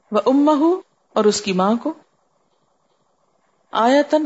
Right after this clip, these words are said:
ایک نشانی، وَآوَيْنَاهُمَا، اور پناہ دی ہم نے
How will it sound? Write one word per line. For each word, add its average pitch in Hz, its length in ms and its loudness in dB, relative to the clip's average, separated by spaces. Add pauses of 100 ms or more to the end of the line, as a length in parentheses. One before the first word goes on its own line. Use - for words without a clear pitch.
ایک 220 240 -2
نشانی، 202 640 0 (1800)
وَآوَيْنَاهُمَا، 233 1200 2 (800)
اور 208 200 0
پناہ 214 480 -2
دی 190 340 -6 (100)
ہم 196 140 -2
نے 180 240 -2